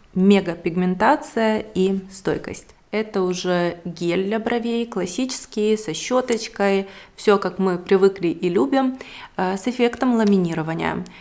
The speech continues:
Его нужно немного, он отлично фиксирует брови,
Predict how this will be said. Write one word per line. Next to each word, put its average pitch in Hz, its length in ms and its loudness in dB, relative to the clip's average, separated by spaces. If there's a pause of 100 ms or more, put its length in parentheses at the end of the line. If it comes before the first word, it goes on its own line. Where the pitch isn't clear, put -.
(140)
Его 214 300 4
нужно 185 380 0
немного, 220 640 2 (400)
он 202 300 2
отлично 202 500 -2
фиксирует 170 600 -2
брови, 269 540 2